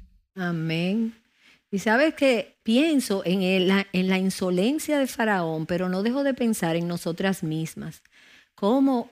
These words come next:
el corazón nuestro puede ser tan duro, tan orgulloso, que Dios, revelando su oposición contra el orgullo, fue increyendo. O sea, cada plaga era como peor,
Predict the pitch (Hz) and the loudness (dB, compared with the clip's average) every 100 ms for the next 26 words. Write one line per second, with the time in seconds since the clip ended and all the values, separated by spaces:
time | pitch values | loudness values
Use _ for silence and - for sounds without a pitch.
0 | - 185 185 190 190 180 - 208 254 214 | -4 -2 -2 0 0 0 0 2 2 4
1 | 214 202 - 170 185 208 247 - 240 202 | 2 2 -2 -4 -2 0 0 2 0 0
2 | _ - 247 339 349 294 196 214 214 170 | _ 2 4 4 2 0 2 0 0 0
3 | 165 - - 220 311 311 254 226 185 180 | -4 -4 2 2 2 -2 -2 -2 -2 -2
4 | 160 - 156 202 196 208 277 359 226 - | -2 -6 -2 0 0 0 0 0 -2 -4
5 | - - - - 226 226 226 220 233 359 | -10 -20 -6 2 4 4 4 6 4 4
6 | 392 392 403 _ - - - 262 247 233 | 0 -2 -4 _ -20 -18 -6 0 2 2
7 | 247 233 240 226 - - 240 302 381 302 | 2 0 0 0 -2 -2 0 2 0 0
8 | 226 233 220 208 208 202 190 185 262 294 | 0 0 0 2 2 2 -2 -2 0 0
9 | 208 175 185 - - 233 254 330 381 262 | 0 0 -2 -8 -8 0 4 4 4 4
10 | 262 247 214 - 302 269 214 233 202 240 | 4 4 4 2 2 2 2 2 2 2
11 | 311 339 254 254 277 285 277 262 254 233 | 2 2 4 4 4 2 2 2 2 2
12 | 196 165 208 190 156 | 2 2 4 2 -2